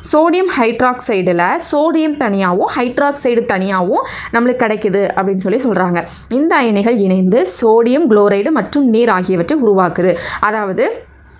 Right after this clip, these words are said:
ஆ, ஹைட்ரோகுளோரிக் அமிலம் வந்து அமிலம், சரி, ஹைட்ரோகுளோரிக் அப்படின்றது அமிலம். சோடியம் ஹைட்ராக்சைடுன்றது காரம். இந்த ரெண்டும் வினை புரியும் போது சோடியம் ஹை-, ஆ, குளோரைடு, சோடியம் குளோரைடு தனியாகவும், ஆ, நீர், அதான்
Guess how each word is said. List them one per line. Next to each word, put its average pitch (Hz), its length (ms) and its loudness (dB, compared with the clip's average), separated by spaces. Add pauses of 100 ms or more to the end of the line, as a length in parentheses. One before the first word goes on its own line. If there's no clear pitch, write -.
(420)
ஆ, 196 340 2
ஹைட்ரோகுளோரிக் 262 720 0
அமிலம் 208 260 0
வந்து 196 360 0 (500)
அமிலம், 254 280 -6
சரி, 233 260 -4
ஹைட்ரோகுளோரிக் 240 580 0
அப்படின்றது 190 340 0 (140)
அமிலம். 214 340 0 (360)
சோடியம் 311 360 2
ஹைட்ராக்சைடுன்றது 233 840 0
காரம். 208 340 -2 (160)
இந்த 330 280 0
ரெண்டும் 269 260 0
வினை 240 280 2
புரியும் 220 300 4
போது 180 500 2 (440)
சோடியம் 320 500 2 (100)
ஹை-, 220 360 -2
ஆ, 208 200 2
குளோரைடு, 247 420 0 (120)
சோடியம் 277 420 2 (280)
குளோரைடு 240 540 2
தனியாகவும், 190 680 0 (400)
ஆ, 214 160 2
நீர், 277 360 -2
அதான் 247 200 -4